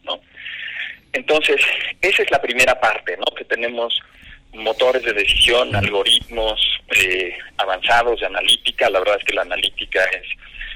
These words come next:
eh, pues, mi fortaleza profesional. Eh, y, y lo hacemos, yo te diría, mejor que, pues, mejor que muchos, ¿no? No te puedo decir mejor que todos,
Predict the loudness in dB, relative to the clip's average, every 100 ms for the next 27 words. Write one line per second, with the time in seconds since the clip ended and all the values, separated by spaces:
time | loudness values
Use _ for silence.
0 | -16 -12 -12 -10 -14 -14 -12 -12 -6 -4
1 | -2 0 0 0 -2 -4 -4 -2 -2 -4
2 | -20 -20 -20 -20 -6 -2 2 4 4 4
3 | 2 -4 -6 -8 -4 0 4 4 2 -2
4 | -6 -12 -8 0 2 2 2 0 2 2
5 | 4 6 6 4 0 _ _ -20 _ _
6 | _ _ _ _ -6 0 2 4 4 4
7 | 2 2 4 2 0 0 -4 -4 -8 -14
8 | -20 _ -20 -18 -16 -18 -14 -12 -12 _
9 | _ -4 0 0 0 -2 -2 -2 -4 -2
10 | -2 0 0 0 2 2 0 -4 -2 -2
11 | -4 -2 2 2 2 -2 -2